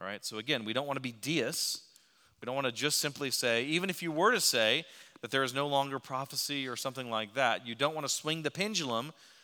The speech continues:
toward deism where God is just kind of, uh, taking a step back from his creation. He's not leading his people. He's not influencing his people. He's not involved, uh, in your life. God is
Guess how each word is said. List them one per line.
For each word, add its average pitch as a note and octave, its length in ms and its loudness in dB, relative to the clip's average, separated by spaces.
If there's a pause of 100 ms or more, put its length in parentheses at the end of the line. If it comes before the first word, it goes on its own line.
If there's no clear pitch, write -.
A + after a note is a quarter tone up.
(120)
toward D3 320 0
deism C#3+ 480 2
where C3+ 100 0
God C3+ 280 8
is C#3 120 -2
just - 240 0
kind C#3 240 2
of, A#2 280 -6
uh, A#2 300 6
taking C#3 320 -4
a A#2+ 40 -2
step A#2 360 -2
back A2+ 380 4 (500)
from B2 160 -6
his A2+ 140 -4
creation. G#2 460 -4
He's F#2+ 160 -10
not A#2 180 0
leading B2 280 -2
his A#2 100 -8
people. A#2 260 -8
He's A2 120 -8
not G#2+ 140 -6
influencing B2+ 580 -10
his A2 200 -12
people. A2+ 300 -8
He's A2 120 -8
not G#2+ 180 -4
involved, A#2+ 640 0 (460)
uh, A2 220 2
in A#2 200 -4
your A2 220 -4
life. F#2 340 -2
God A2+ 220 2
is G#2+ 140 -6